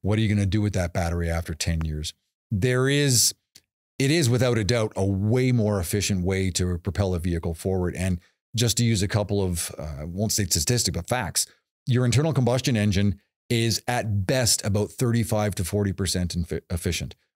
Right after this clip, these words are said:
which means that for every dollar you put into your fuel tank, thirty-five to forty cents is actually pushing the car forward. The other sixty to sixty-five cents, we're giving it away in heat.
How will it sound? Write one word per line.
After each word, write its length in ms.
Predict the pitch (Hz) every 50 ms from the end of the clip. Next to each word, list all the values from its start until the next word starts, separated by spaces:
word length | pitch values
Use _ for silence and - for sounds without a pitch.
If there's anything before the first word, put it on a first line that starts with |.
| _
which 220 | - 120 107 - 104
means 340 | 127 131 131 131 127 95
that 120 | 101 113 -
for 180 | - - 110
every 160 | 123 147 196 180
dollar 480 | 120 104 95 120 113 127 139 127 110
you 180 | 104 101 113 120
put 220 | 117 - 131 123
into 180 | 123 117 117 110
your 120 | 101 95
fuel 300 | 87 - 113 120 120 127
tank, 360 | 123 - 98 90 90 87 87 _ _ _ _ _ _ _ _ _ -
thirty-five 500 | 156 156 156 165 160 - 143 117 123 113
to 80 | 110 95
forty 280 | - 131 123 113 107
cents 320 | 90 - 113 113 113 104 -
is 100 | 92 87
actually 320 | 101 104 101 - - 98
pushing 340 | - - 110 101 - 101 95
the 80 | 87
car 220 | 85 - 98 90 90
forward. 460 | 85 - 98 95 98 90 78 73 - _ _ _ _ -
The 140 | - 110 110
other 180 | 110 123 139 131
sixty 320 | 123 - 135 123 - - 127
to 80 | 127
sixty-five 600 | 107 - 131 120 - - 120 - 127 123 135 127
cents, 340 | - - 131 139 170 175 - - -
we're 120 | - 101 110
giving 300 | 113 127 127 117 127 120
it 80 | 113
away 260 | 110 104 104 98 95
in 60 | 92 85
heat. 300 | 78 - 85 78 - -